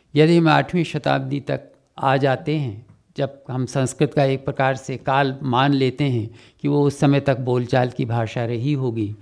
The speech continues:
वो लौकिक संस्कृत का काल, और लगभग वही समय ऐसा रहा होगा जबकि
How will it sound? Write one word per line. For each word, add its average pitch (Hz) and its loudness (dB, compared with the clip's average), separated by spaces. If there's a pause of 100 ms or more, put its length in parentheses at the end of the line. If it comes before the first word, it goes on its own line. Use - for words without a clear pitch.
(440)
वो 123 4 (540)
लौकिक 151 4
संस्कृत - -4 (840)
का 117 0
काल, 120 0 (640)
और 139 -8
लगभग 135 0 (100)
वही 147 4
समय 139 0
ऐसा 127 0
रहा 123 0
होगा 117 -4 (480)
जबकि 139 -2